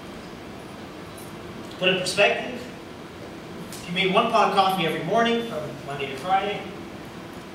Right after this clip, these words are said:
if you woke up a little early and you're an early bird, that pot of coffee at the end of the month will only cost you a buck thirty-four in energy.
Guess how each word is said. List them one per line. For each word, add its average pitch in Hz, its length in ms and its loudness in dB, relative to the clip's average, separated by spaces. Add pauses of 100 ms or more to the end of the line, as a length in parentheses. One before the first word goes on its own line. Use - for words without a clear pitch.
(180)
if - 100 -10
you 170 60 -4
woke - 180 4
up - 180 2
a - 40 -2
little 185 240 2
early 214 400 6
and - 120 0
you're - 100 -2
an - 60 2
early - 320 2
bird, 139 280 -2 (840)
that 220 200 -2
pot 202 200 2
of 185 60 -2
coffee 214 360 0
at 165 100 -2
the 160 80 -2
end 151 160 0
of 151 60 -2
the 147 80 -4
month - 140 -4
will 143 80 -4
only 143 120 -2
cost - 320 -2
you - 60 -4
a - 40 -6
buck 170 260 -2
thirty-four 127 480 -4
in 117 60 -4
energy. 117 280 -6